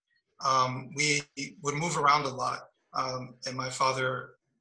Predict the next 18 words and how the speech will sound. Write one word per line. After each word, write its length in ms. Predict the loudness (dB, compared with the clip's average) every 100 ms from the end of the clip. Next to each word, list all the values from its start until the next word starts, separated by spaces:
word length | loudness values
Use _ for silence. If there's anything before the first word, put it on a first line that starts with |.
| _
ultimately 420 | -2 -2 -4 -2 0
stayed 440 | 2 0 -2 -4
in, 240 | -6 -10 -12
uh, 180 | -14 -12 -4
in 60 |
the 40 | -2
state 240 | 0 -2
of 80 | 0
Michigan 540 | 2 2 0 -10 -14 -8
while 180 | -6 -6
we 80 | -6
were 80 | -4
moving 300 | -4 -6 -6
around. 360 | -2 0 2
So 340 | 2 2 -4 -8 -16 -18 -20 _ _ _ -20 _ 0
inevitably 500 | 4 6 4 2 6
seeing 500 | 6 6 2 0 -2
us 400 | 2 2 0